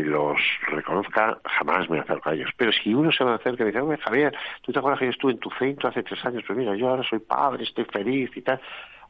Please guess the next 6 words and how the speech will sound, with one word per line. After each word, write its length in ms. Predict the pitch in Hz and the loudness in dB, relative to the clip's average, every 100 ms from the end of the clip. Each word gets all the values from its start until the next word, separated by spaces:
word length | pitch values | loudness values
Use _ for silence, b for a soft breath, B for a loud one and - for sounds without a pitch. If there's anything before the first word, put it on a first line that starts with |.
| - | -6
Hombre, 360 | - 78 - B - | -2 -2 -2 B -10
eso, 420 | 76 73 78 76 | -4 0 2 0
eso, 480 | - - 73 73 69 | 0 -2 0 0 -2
eso 240 | - 71 | -2 -4
no, 220 | 73 69 67 | -4 -4 -6
no, 320 | 67 - | -8 -10